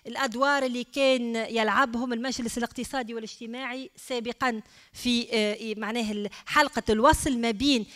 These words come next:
المستوى المحلي والمستوى الوطني في وضع السياسات ال-، التنموية وطنيًا،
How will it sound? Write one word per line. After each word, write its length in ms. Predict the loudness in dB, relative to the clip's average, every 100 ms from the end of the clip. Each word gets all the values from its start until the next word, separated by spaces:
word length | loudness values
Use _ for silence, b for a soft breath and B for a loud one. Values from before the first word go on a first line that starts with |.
| B B -2
المستوى 520 | 4 4 4 0 2
المحلي 460 | -2 -4 -2 -2
والمستوى 580 | 0 0 -2 -4 -2 -2
الوطني 380 | 0 0 0 -2
في 120 | 0
وضع 220 | 0 0
السياسات 800 | -2 -4 -6 -6 -4 -4 -6 _ -8
ال-، 540 | -6 -2 -2 -2 -4
التنموية 760 | -6 -4 0 2 0 0 -2 -4 B B
وطنيًا، 680 | 2 2 4 4 4 2 -2